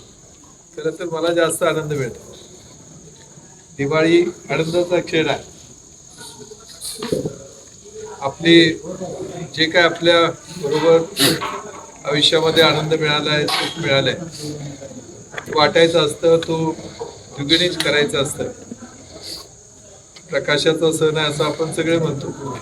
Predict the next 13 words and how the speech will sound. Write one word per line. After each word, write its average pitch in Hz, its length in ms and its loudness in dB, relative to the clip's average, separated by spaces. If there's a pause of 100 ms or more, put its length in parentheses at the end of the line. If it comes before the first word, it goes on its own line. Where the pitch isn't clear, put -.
(1200)
अंधकार 156 460 2
घालवायचा 156 520 2
आहे, 156 140 4
तो 160 460 0 (1160)
मनातला 165 440 4
पण 180 180 2
अंधकार 165 460 6
जायला 143 340 6
पाहिजे, 131 340 2 (1800)
ज्ञानाचा 147 420 0
अंधकार 165 400 4
जायला 143 380 2
पाहिजे 127 360 0